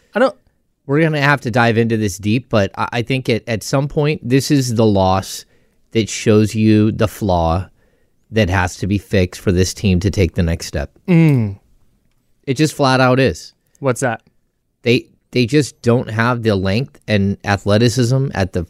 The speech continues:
Speaker 2: three and the four
Speaker 1: Mm.
Speaker 2: to compete against some of these teams.
Speaker 1: Yeah.
Speaker 2: Like, a lot of the teams they do, some of the teams they don't. There are going to be bad matchup teams for this,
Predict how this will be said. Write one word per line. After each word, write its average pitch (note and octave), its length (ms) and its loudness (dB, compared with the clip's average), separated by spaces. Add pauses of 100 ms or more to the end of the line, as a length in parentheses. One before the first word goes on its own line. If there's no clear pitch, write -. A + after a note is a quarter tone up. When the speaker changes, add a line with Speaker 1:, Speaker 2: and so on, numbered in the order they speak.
(180)
Speaker 2:
three G#2+ 320 2
and A2 120 2
the F2 60 -4
four A2+ 420 0
Speaker 1:
Mm. A#2+ 440 -4 (240)
Speaker 2:
to B2 160 0
compete B2+ 580 0 (180)
against G#2 460 -2
some G#2 200 0
of G2 60 0
these G#2 220 0
teams. - 380 -4 (160)
Speaker 1:
Yeah. A2+ 180 -6 (140)
Speaker 2:
Like, A2 240 0 (240)
a G#2 80 -2
lot E2+ 320 0
of A#2+ 60 -2
the C#3 60 2
teams E3+ 260 0
they E3+ 140 4
do, F3+ 280 2 (600)
some C3 340 -2
of D#3+ 60 0
the E3+ 60 2
teams C3+ 380 -4
they B2 220 2
don't. D3 340 -2 (360)
There G#2+ 220 4
are A#2 140 4
going A2 320 0
to B2+ 60 -2
be C#3 140 2
bad G#2+ 340 0
matchup A2 400 -2
teams G2 260 -2
for G2 140 0
this, G2+ 280 0